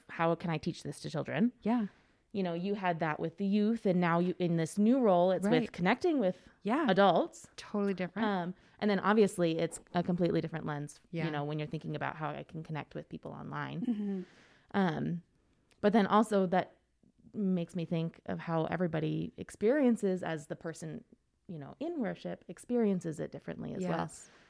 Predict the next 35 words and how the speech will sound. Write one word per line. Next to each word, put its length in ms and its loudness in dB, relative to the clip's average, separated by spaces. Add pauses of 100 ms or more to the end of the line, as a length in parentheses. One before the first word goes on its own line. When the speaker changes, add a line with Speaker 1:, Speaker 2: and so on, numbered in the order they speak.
(160)
Speaker 1:
And 320 2
this 200 2
question 320 2
actually 320 2
just 340 -2
made 160 0
me 80 2
think 240 -2
of 220 -2 (840)
in 140 2
college 420 4
at, 240 -2
uh, 360 0 (880)
campus 260 -2
ministry, 600 -2 (420)
Speaker 2:
Hmm. 140 -6 (720)
Speaker 1:
we 120 2
had 180 0
one 400 4 (160)
worship 340 2
service 360 6
w-, 160 -4 (100)
and 200 4 (600)
it 100 -2
was 120 0
campus 260 -2
ministry 320 2
at 120 0
N 100 -2
A 80 0
U, 240 2
and 120 0
it 80 -6
was 200 -2
not 280 2